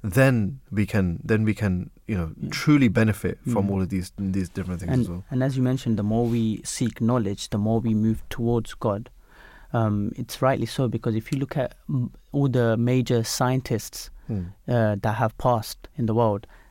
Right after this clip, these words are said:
Speaker 1: initially they, they, they have quotes mentioning that, "I started off my science journey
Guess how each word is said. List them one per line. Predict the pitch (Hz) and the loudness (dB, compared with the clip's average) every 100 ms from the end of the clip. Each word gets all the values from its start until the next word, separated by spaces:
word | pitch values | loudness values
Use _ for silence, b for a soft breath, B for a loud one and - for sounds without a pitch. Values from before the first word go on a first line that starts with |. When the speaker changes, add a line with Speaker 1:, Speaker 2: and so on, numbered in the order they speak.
| b - | b 0
Speaker 1:
initially | 131 - - 117 117 | 2 2 2 2 2
they, | 113 - - | 2 -2 -4
they, | 127 - 127 | -6 -6 -2
they | 127 | 0
have | 127 131 - | 0 0 -4
quotes | - 127 123 - 123 | 0 2 2 0 2
mentioning | 117 127 - 123 110 | 2 2 2 2 4
that, | 104 110 | 2 0
"I | 113 | -2
started | - 127 127 - 113 | -2 0 0 0 0
off | 113 - | 0 0
my | 110 110 | 0 0
science | - 110 120 - | 0 -2 -4 0
journey | 117 117 113 | 2 4 4